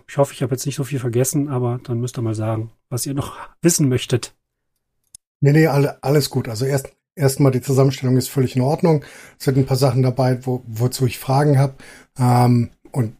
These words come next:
Speaker 2: wo ich halt Empfehlungen geben würde. Viele Sachen sind halt auch persönliche Präferenz. Das ist jetzt nicht so, dass, äh, wir hatten kurz im Vorgespräch schon uns, uns unterhalten. Ähm, das Alpha Cool Eissturm, äh, Set hat im Normalfall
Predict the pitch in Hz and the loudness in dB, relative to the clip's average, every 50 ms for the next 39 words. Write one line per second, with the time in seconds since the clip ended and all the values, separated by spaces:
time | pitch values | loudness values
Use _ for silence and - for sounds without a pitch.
0 | _ _ - 110 110 110 104 - 123 107 101 - 101 98 - 135 135 131 123 123 | _ _ -10 -8 -6 -4 -4 -4 -4 -4 -4 -4 -8 -2 0 2 4 4 4 4
1 | 117 123 120 117 117 107 113 117 117 117 - - - 107 110 104 104 101 92 107 | 4 4 2 2 2 0 0 0 0 0 -2 -4 -6 -4 -4 -4 -4 -4 -4 -4
2 | 104 92 107 98 101 101 98 104 101 101 - - - 98 92 107 104 101 101 95 | -4 -4 -4 -4 -4 -6 -6 -6 -8 -8 -8 -8 -8 -6 -4 -4 -4 -4 -4 -6
3 | - 110 98 - - 107 - - 101 101 107 117 - - - - - - - - | -8 -10 -12 -8 -10 -8 -6 -4 -4 -2 -2 -2 -4 -6 -10 -14 -16 -16 -16 -18
4 | - - - _ - 120 - - 123 - - 127 101 - - 120 107 - 120 113 | -20 -20 -18 _ -4 -4 -4 -4 -4 -4 -2 -2 -4 -2 -4 -6 -4 -4 -2 -2
5 | 117 - - - 151 135 113 107 107 120 117 117 117 - - 127 123 110 - - | -2 -4 -4 -6 -6 -6 -6 -4 -2 -2 -2 -2 -4 0 2 2 2 2 0 0
6 | 127 123 - 117 107 - 147 147 143 143 135 - - - 143 135 135 - 139 131 | -2 0 0 -2 -2 0 2 2 2 2 0 -2 0 2 2 2 2 2 0 0
7 | 131 120 - - 139 135 - - - 139 131 127 127 - 139 120 - 120 120 143 | 0 0 0 -2 -4 -4 -4 -8 -4 0 0 0 0 -2 -4 -4 -2 0 2 2
8 | 151 139 - 151 131 - - - - - - _ _ 139 135 127 127 127 131 131 | 2 2 0 -4 -4 -4 -10 -16 -18 -20 -20 _ _ 0 2 4 6 6 6 6
9 | 135 131 131 131 127 - - - - 135 135 - - - - - - _ - 143 | 6 6 6 4 2 0 -4 0 0 0 0 0 -4 -6 -8 -10 -8 _ 0 0
10 | 135 135 165 135 - 156 151 156 139 139 147 151 - - - 156 151 147 143 139 | 0 0 -2 -4 -2 -2 -2 0 0 0 0 0 0 -2 0 2 4 4 6 6
11 | 143 139 135 131 135 - _ 135 135 139 139 151 147 147 127 - - - 147 147 | 6 6 4 2 0 -2 _ 2 4 4 4 2 0 -4 -6 -6 -4 0 0 0
12 | 139 - - 135 131 - - - 147 135 139 131 131 127 127 127 123 123 123 127 | 0 -2 -6 -8 -8 -8 -6 0 2 4 4 6 6 6 6 6 6 6 4 4
13 | 143 151 139 - - - 151 143 147 151 151 143 | 4 2 0 -2 -2 0 2 4 4 2 2 0